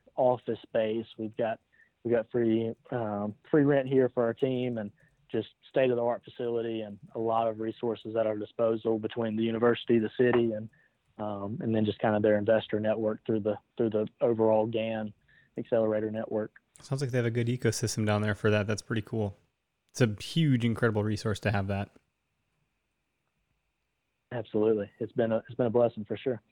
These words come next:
Speaker 2: And so are you, it sounds like you're taking advantage of, not advantage isn't the right word, but you're definitely leveraging the platform for yourself too, right? As a, you're treating yourself as a customer in some cases. You mentioned you had access some public land and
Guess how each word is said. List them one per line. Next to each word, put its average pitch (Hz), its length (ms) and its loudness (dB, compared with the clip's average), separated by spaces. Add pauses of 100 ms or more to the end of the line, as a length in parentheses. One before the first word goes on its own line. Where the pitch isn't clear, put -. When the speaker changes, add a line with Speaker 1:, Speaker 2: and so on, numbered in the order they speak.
(920)
Speaker 2:
And 135 140 2
so 151 120 8
are 135 80 10
you, 147 240 4
it 143 140 -4
sounds 202 160 -2
like 147 120 -4
you're 131 120 0
taking 113 340 0
advantage 107 460 0
of, 104 200 -2 (200)
not 190 180 -6
advantage 143 340 8
isn't 117 100 4
the 117 60 6
right 113 80 4
word, 120 160 4
but 127 80 6
you're 156 160 10
definitely 156 420 8
leveraging 127 540 8
the 120 80 2
platform 127 520 4
for 127 140 4
yourself 117 560 4
too, 151 240 10
right? 127 220 8
As 120 200 4
a, 117 140 8
you're 117 120 2
treating 120 260 2
yourself 117 280 2
as 113 100 0
a 107 40 0
customer 120 360 2
in 107 60 2
some 107 200 0
cases. 107 360 2
You 110 80 -2
mentioned 107 320 -4
you 107 100 -2
had 113 100 -4 (200)
access 110 280 -4
some 107 100 -6
public 107 320 -2
land 107 320 -2
and 98 160 -6